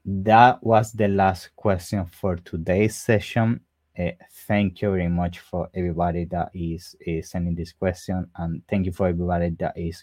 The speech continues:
connecting today and doing these live sessions. I appreciate you being here. Remember that, again, as I said at the beginning of the episode, we're gonna be running this on a weekly basis. So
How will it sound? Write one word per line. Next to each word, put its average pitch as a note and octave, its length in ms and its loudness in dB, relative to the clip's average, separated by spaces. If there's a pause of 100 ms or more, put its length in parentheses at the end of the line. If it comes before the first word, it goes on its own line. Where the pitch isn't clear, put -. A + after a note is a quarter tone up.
connecting E2 460 -6
today D#2 480 -8
and E2 340 -12 (120)
doing E2 260 -6
these - 180 -10
live D2+ 160 -12
sessions. A2 520 -2 (420)
I E2 60 -6
appreciate F2+ 400 -2
you E2 160 -2
being D2+ 260 -4
here. A#2+ 340 6 (440)
Remember G2 580 2
that, F2 380 2
again, F2+ 420 -4
as F2 160 -10
I F2 60 -6
said F#2 180 -4
at E2+ 60 -4
the F2 80 -2
beginning F2 340 -2
of G2 140 -4
the F#2+ 80 -4
episode, F#2+ 440 -6
we're F2+ 140 -4
gonna F2+ 160 -4
be F2+ 160 -2
running F2 300 0
this F2 200 -6
on E2 100 -4
a D#2+ 60 -6
weekly F#2+ 300 0
basis. G2+ 480 0
So F2 300 -2